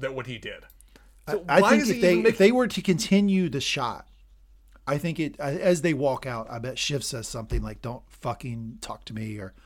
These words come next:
Speaker 2: "Don't come back to the room," or, uh, so, they're going to have a problem. And I think that, I think it's going, I think Shiv now has the sort of, like, doo, doo, doo, doo, doo, boop, boop, like, she has got the fucking radar on Tom. So look out, Tom.
Speaker 1: Mm-hmm.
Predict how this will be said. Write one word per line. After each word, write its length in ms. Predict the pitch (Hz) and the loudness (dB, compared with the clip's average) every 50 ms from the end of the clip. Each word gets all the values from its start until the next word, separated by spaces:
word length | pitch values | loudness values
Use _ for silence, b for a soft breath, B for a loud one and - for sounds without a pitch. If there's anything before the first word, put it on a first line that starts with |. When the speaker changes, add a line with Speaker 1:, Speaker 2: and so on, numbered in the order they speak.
| b b b b b b | b b b b b b
Speaker 2:
"Don't 220 | - 151 156 165 | -2 -2 -2 -2
come 180 | - 165 156 143 | -4 -4 0 0
back 220 | 143 139 135 - | 0 0 0 -2
to 80 | - 131 | -6 -6
the 100 | 127 120 | -6 -6
room," 380 | 113 117 113 117 117 113 110 | -4 -6 -6 -6 -6 -6 -6
or, 120 | 120 - - | -4 -2 0
uh, 60 | 151 | 2
so, 240 | - - - 233 - - | 6 8 8 8 8 8
they're 340 | 165 190 214 226 233 220 196 | 10 12 12 12 12 12 10
going 360 | - - 180 170 165 156 139 | 8 6 4 4 4 0 -4
to 100 | - 143 | -6 -6
have 160 | 113 131 110 | -6 -6 -8
a 60 | 110 | -8
problem. 400 | - - 165 147 123 104 104 113 - | -6 -4 -2 -2 -2 -4 -8 -12 -12
And 100 | 131 127 | -8 -8
I 120 | 139 151 147 | -6 -6 -6
think 220 | 147 180 160 - | -6 -8 -8 -10
that, 160 | 151 139 - - B B B B B B B B B B B B B B _ _ _ _ - | -12 -12 -14 -16 B B B B B B B B B B B B B B _ _ _ _ 2
I 100 | 156 185 | 4 6
think 200 | 190 240 226 175 | 6 6 4 2
it's 120 | 185 - - | 2 0 0
going, 260 | - 165 156 160 - | 0 0 0 0 -2
I 100 | 156 151 | -4 -4
think 220 | - 202 180 - | -2 -2 -2 -2
Shiv 340 | - - - 165 156 123 120 | -2 -2 0 0 -2 -2 -2
now 260 | 127 135 135 127 131 117 | -4 -2 -2 -2 -2 -2
has 560 | 107 123 120 113 113 113 113 107 104 - - - _ - | -4 -4 -4 -4 -6 -6 -8 -10 -14 -16 -18 -20 _ -16
the 360 | 123 123 123 120 117 117 - - | -14 -12 -10 -10 -10 -12 -12 -12
sort 260 | - - 127 120 113 | -12 -12 -10 -10 -10
of, 100 | 113 104 | -12 -12
like, 200 | 110 107 107 - | -12 -12 -12 -8
doo, 160 | - 302 311 | -6 -6 -6
doo, 200 | 311 - 269 269 | -6 -6 -8 -8
doo, 220 | - - - 330 302 | -6 -4 -4 -4 -4
doo, 200 | - - 285 285 | -4 -6 -6 -6
doo, 300 | - - - 330 339 330 - | -6 -4 -4 -4 -4 -4 -4
boop, 180 | - 302 320 320 - - | -6 -6 -6 -6 -6 0
boop, 240 | 320 359 359 349 - | 2 2 2 2 0
like, 160 | 143 143 143 | -4 -4 -4
she 160 | - 190 180 151 | -4 -6 -6 -6
has 160 | 151 127 123 | -6 -6 -6
got 280 | 156 143 151 - - - | -4 -4 -4 -6 -8 -12
the 140 | 139 127 120 | -12 -12 -12
fucking 480 | - - - 151 - - 160 143 131 | -12 -10 -10 -10 -8 -8 -8 -8 -6
radar 460 | 117 123 123 123 120 117 110 110 113 | -6 -6 -4 -4 -4 -6 -6 -8 -8
on 200 | 104 107 107 107 | -8 -10 -10 -12
Tom. 340 | 107 - 104 95 90 69 - _ _ | -12 -14 -16 -18 -18 -18 -20 _ _
So 160 | - - - | -18 -14 -10
look 200 | - 117 175 180 208 | -6 -4 -2 0 2
out, 180 | 190 165 143 - | 2 2 0 -2
Tom. 260 | 151 139 120 98 - - _ _ b b b b b b b b b b - | -6 -6 -6 -6 -8 -14 _ _ b b b b b b b b b b -12
Speaker 1:
Mm-hmm. 220 | 139 151 170 185 | -10 -8 -8 -8